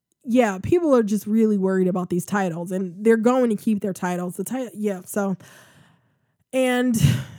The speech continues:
the way it works, it, the way it wor-, is going to work is that when the queen dies, <clears throat> the second she dies, Charles is king.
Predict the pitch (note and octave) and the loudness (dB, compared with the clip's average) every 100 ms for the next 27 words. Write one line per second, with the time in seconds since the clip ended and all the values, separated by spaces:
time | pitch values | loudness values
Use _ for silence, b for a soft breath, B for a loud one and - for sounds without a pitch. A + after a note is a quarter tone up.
0 | B _ _ _ _ _ _ - A#3 A#3+ | B _ _ _ _ _ _ 0 4 6
1 | C#4+ D#4 A#3 A3 G3+ A#3+ A#3 G3 - - | 6 4 2 2 2 2 2 -2 -10 -12
2 | A3 - _ G#3+ A3+ A#3 D#4 D4 A3+ A3+ | -16 -16 _ 0 2 4 4 2 2 0
3 | A3 A3+ - A#3 A3+ A3 G3+ G3+ G3+ - | 0 0 2 0 0 -2 -2 0 -2 -2
4 | G3+ F#3+ F#3 G#3+ G#3 F#3+ b b b b | -4 -4 -2 0 2 0 b b b b
5 | B3 C4 - E4 F4 D#4+ C#4 B3 A#3+ A#3+ | 2 4 4 2 4 6 6 6 4 4
6 | A#3 C3 - _ _ - D4 - D4+ C#4 | 2 -4 -10 _ _ -2 -2 0 4 6
7 | A#3 F#3 - - G#3 B3 D#4+ E4 D4+ - | 6 4 -6 0 6 6 6 2 0 0
8 | A3+ G3 G3 G#3 G#3 - _ _ _ _ | 2 4 4 2 0 -8 _ _ _ _
9 | _ _ _ _ _ _ _ _ - - | _ _ _ _ _ _ _ _ -4 2
10 | C4 C4+ C#4 C4+ - A#3 G3+ G3 F#3+ | 6 6 4 2 0 2 2 2 0